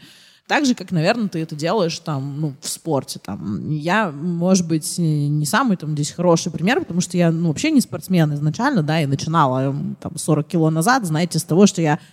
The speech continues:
полстадиона бежала и пол как бы шла, потому что, ну, как бы очень тяжело, когда ты почти сто килограммов весишь, вообще, в принципе, себя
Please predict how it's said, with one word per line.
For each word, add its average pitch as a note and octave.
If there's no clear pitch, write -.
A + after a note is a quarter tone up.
полстадиона F3
бежала G#3
и D3
пол A3+
как G3
бы F3
шла, D3+
потому D#3
что, C#3+
ну, D#3+
как D#3
бы F3+
очень C4+
тяжело, G#3+
когда D#3+
ты D3+
почти -
сто E3+
килограммов D#3+
весишь, A3
вообще, F3
в -
принципе, E3+
себя A#2+